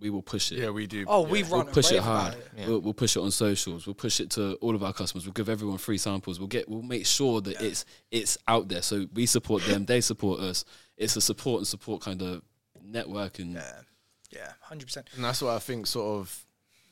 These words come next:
Speaker 2: for any business, really, quality control is, is key. Because if you provide us a good product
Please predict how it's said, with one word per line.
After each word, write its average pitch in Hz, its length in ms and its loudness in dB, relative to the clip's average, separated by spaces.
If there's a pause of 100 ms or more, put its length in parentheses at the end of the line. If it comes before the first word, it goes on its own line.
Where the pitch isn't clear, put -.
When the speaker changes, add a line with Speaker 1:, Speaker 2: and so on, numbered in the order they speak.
(120)
Speaker 2:
for 101 220 -4
any 117 200 2
business, 90 460 -4
really, 90 300 -4
quality 98 420 -4
control 92 540 -6
is, 85 520 -6
is 90 160 -12
key. 87 380 -6 (520)
Because 98 200 -6
if 98 100 -4
you 113 80 -2
provide 135 360 4
us 107 100 4
a 107 40 0
good 104 200 -2
product - 560 -4